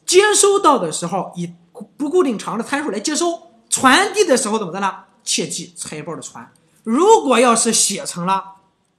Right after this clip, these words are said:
这个，那就废了。还记得吧？写成这个是不是就废了吧？不行，这种为什么不行？A R G S啊，就是相当于传递了两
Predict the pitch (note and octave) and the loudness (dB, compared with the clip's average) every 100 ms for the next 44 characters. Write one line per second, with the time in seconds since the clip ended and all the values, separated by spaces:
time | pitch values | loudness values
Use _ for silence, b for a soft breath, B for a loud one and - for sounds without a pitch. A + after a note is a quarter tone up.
0 | _ _ _ _ _ - F#3 D#3+ - _ | _ _ _ _ _ -8 -6 -6 -8 _
1 | D#3+ D3 C#3 - C#3+ A#2 _ _ _ _ | -12 -12 -14 -14 -14 -16 _ _ _ _
2 | _ _ _ _ _ _ _ - _ - | _ _ _ _ _ _ _ -20 _ -20
3 | _ _ _ _ _ _ F3+ F3+ D#3+ C#3+ | _ _ _ _ _ _ -10 -10 -12 -14
4 | _ _ _ - - - G3 F#3+ A3+ G3+ | _ _ _ -20 -20 -10 -6 -4 -4 -4
5 | E3+ F3+ F#3 F#3 E3 D3 C#3+ _ _ _ | -4 -8 -6 -6 -6 -8 -12 _ _ _
6 | _ _ _ _ _ _ _ F3+ F3 F3 | _ _ _ _ _ _ _ -10 -8 -10
7 | _ - - G#3+ G3+ G#3+ F#3+ F#3 F3 E3 | _ -20 -10 -8 -4 -4 -4 -6 -6 -10
8 | - _ _ _ _ _ _ _ B3 C4+ | -16 _ _ _ _ _ _ _ -2 0
9 | G#3 G#3+ G3 G#3 G3+ G3+ F#3 - _ - | 2 0 -2 -4 -4 -8 -14 -14 _ -6
10 | F#3 F#3 F#3+ F3 _ - _ _ - C4 | -6 -6 -10 -12 _ -20 _ _ -6 -2
11 | A#3+ A#3+ A#3 B3 A#3 A#3+ A3 D#3+ E3 F3 | 0 -2 -4 -2 -2 -2 -6 -10 -10 -10
12 | - - E3+ E3+ F3+ F3+ F#3 E3+ E3 D#3 | -12 -10 -6 -4 -6 -8 -6 -4 -4 -6
13 | - E3+ E3+ D#3+ D#3 B2+ | -10 -8 -6 -4 -6 -8